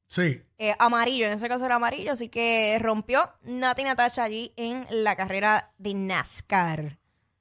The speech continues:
Speaker 1: Trabajando fuerte, Nati Natasha.
Speaker 2: Ya tú sabes, como
Speaker 1: Muy
Speaker 2: debe
Speaker 1: duro.
Speaker 2: ser, como debe ser.
Speaker 1: Y otro que sigue trabajando fuerte, y obviamente este fin de semana llenó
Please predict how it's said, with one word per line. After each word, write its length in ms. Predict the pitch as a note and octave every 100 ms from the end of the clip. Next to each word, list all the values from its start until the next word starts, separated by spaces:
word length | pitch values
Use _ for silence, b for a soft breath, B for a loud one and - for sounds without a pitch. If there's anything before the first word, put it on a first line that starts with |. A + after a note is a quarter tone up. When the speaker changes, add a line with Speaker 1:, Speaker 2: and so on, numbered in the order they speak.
| _ _ _ _ _
Speaker 1:
Trabajando 520 | D3+ E3+ F#3 G#3+ B3+
fuerte, 420 | F#3 A#3 G3+ F3+
Nati 240 | F#3 F#3 G3
Natasha. 500 | F#3+ E3+ D3 C3+ G2+ - _ _ _ _ _ _ -
Speaker 2:
Ya 200 | F#3 F3+
tú 100 | C#4+
sabes, 320 | - B3 C4
como 140 | C4
Speaker 1:
Muy 80 | B3
Speaker 2:
debe 120 | F3
Speaker 1:
duro. 120 | C#3+ B2+
Speaker 2:
ser, 120 | -
como 180 | G4+ C#4+
debe 180 | A3+ A#3+
ser. 200 | A#3+ D#4 _ _ _
Speaker 1:
Y 160 | E3 F3+
otro 280 | F#3 G#3 A3+
que 140 | B3
sigue 500 | D#3 B3+ C4 B3+ A#3
trabajando 520 | G#3 G3+ F#3 G3+ A#3
fuerte, 680 | F3 G#3 A#3+ - G3 E3 E3
y 560 | D3+ E3 D#3 D3 C#3+ C#3+ D3
obviamente 380 | D#3 F3 G#3+
este 160 | A#3+ F#3
fin 160 | D#3+ F3+
de 100 | F3+
semana 760 | G3 E3 E3+ F#3 F#3 E3+ D3 C3+
llenó 840 | C#3+ C#3 C3+ D#3 D#3+ D#3+ C#3+ -